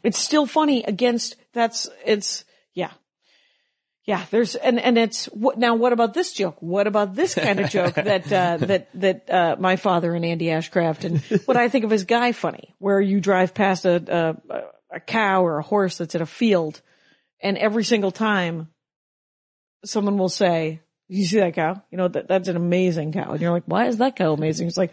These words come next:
Speaker 1: "Well, it's outstanding in its field."
Speaker 2: <laughs> So, uh,
Speaker 1: A
Speaker 2: yeah.
Speaker 1: hundred times. And I will laugh at it a dozen times out of those hundred times.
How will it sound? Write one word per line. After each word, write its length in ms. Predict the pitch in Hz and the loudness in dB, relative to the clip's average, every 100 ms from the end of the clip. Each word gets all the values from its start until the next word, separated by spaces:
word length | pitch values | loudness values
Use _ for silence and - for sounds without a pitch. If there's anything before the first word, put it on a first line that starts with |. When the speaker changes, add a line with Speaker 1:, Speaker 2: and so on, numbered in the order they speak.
| - _ | -6 _
Speaker 1:
"Well, 60 | 339 | -2
it's 80 | 233 | 0
outstanding 560 | 175 - 254 214 202 | 0 -2 -2 -2 0
in 80 | 180 | -2
its 140 | 170 | -4
field." 280 | - 302 - - - | -2 -2 -2 -4 0
Speaker 2:
<laughs> 680 | 165 202 - - - 214 151 | 4 2 0 -10 -6 -6 -2
So, 280 | 156 135 131 | 0 0 0
uh, 420 | - 101 87 82 - | 0 0 0 -2 -2
Speaker 1:
A 80 | 269 | 0
Speaker 2:
yeah. 60 | |
Speaker 1:
hundred 400 | 87 302 311 285 | 2 0 2 0
times. 400 | - 233 160 156 | 2 0 0 -6
And 120 | - 214 | -2 0
I 100 | 214 | 2
will 180 | 214 | 2
laugh 280 | 220 226 214 | 2 0 -2
at 60 | 214 | -2
it 160 | 208 - | -2 -2
a 40 | |
dozen 520 | 185 156 190 180 180 175 | -8 0 0 0 -2 -4
times 360 | 170 160 156 - | -4 -4 -6 -2
out 160 | 202 | 0
of 80 | 220 | 2
those 180 | 175 170 | 0 -2
hundred 240 | 180 165 | 0 -2
times. 380 | 156 160 151 156 | -2 -4 -4 -8